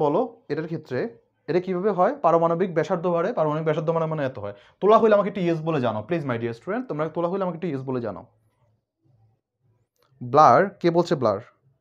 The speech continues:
ভাইয়া আরেকবার রিপিট করবে? হ্যাঁ, রিপিট করছি ভাইয়া। দেখো,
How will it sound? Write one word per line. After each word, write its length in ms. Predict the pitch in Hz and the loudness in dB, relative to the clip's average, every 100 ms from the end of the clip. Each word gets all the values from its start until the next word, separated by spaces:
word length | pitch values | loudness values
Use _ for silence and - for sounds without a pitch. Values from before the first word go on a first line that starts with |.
| _ _ _ _ _ _ _ _ _ _ _ _ _ _ _ _ _ | _ _ _ _ _ _ _ _ _ _ _ _ _ _ _ _ _
ভাইয়া 160 | - 175 | 2 6
আরেকবার 220 | 147 156 180 | 6 6 2
রিপিট 140 | 160 160 | 0 -4
করবে? 120 | 151 160 | -4 -2
হ্যাঁ, 100 | 123 | -4
রিপিট 160 | 127 - | -6 -8
করছি 160 | 117 120 113 | -10 -10 -8
ভাইয়া। 160 | 127 254 - - 117 127 | -8 -8 -18 -20 -10 -10
দেখো, 180 | - | -10